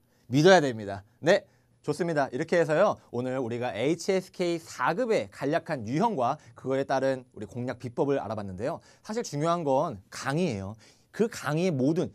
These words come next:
이런 내용들이 모두 녹여져 있다는 거죠. 자, 제가 확실히 말씀드리는데요. 단언컨대 여러분들은 이 지금 강의를 선택하는 순간 듣기, 에이치에스케이 사급 듣기는요,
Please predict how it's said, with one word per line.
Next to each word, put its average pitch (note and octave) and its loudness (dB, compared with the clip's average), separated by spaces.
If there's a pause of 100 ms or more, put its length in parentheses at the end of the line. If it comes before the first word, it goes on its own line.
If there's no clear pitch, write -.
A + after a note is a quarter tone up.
이런 A#3 0
내용들이 E3 0
모두 B3+ -2
녹여져 C#3+ 2
있다는 B2+ 2
거죠. F#2 -8 (540)
자, A#2+ 0 (140)
제가 B2 2
확실히 F#3+ -4
말씀드리는데요. B2 -4 (100)
단언컨대 F#3+ 2
여러분들은 F#3+ 2
이 D#3+ -4
지금 F#3+ -4
강의를 D#3 -4
선택하는 G3+ -4
순간 F3 0 (240)
듣기, D#3+ -6 (120)
에이치에스케이 G3+ 0
사급 C3+ -4
듣기는요, C3 -6